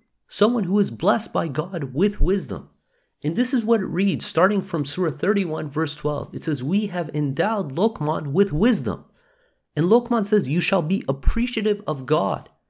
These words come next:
This is the first lesson of wisdom,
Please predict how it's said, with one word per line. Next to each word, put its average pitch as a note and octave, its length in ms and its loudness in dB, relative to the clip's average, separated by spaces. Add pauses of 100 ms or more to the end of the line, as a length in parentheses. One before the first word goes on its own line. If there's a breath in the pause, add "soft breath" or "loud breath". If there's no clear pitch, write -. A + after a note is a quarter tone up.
(340)
This G3+ 180 2
is G#3 100 2
the F3+ 100 4
first - 480 0
lesson E3 720 -2
of C#3 160 -4
wisdom, D3+ 500 0